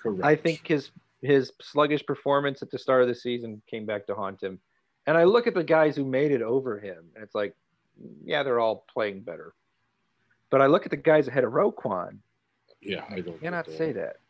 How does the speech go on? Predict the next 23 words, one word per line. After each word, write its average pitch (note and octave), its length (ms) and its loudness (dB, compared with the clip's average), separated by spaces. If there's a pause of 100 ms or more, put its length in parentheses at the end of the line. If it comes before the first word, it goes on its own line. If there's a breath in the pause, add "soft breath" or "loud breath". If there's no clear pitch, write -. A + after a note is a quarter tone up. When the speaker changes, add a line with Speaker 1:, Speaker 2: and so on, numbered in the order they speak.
(420)
Speaker 1:
What E3+ 140 4
do A3 60 8
they A3 140 6
have G3+ 200 4
more F3+ 260 6
of? G#2+ 120 2
In-, B2+ 260 0
interceptions C#3+ 1000 -2 (160)
or? G2+ 500 -6 (640)
Speaker 2:
Nothing. A2+ 420 -6
Speaker 1:
Uh, F#2+ 220 -12
what? C3 140 -10 (200)
Speaker 2:
One D#3 240 0
guy E3 180 6
has D3+ 180 4
a C3+ 40 2
couple D3 300 2
more C3+ 180 -10
tackles, C3 580 0
and A#2+ 380 -6
I A#2 40 -4
think B2 220 -10
they, A2 220 -6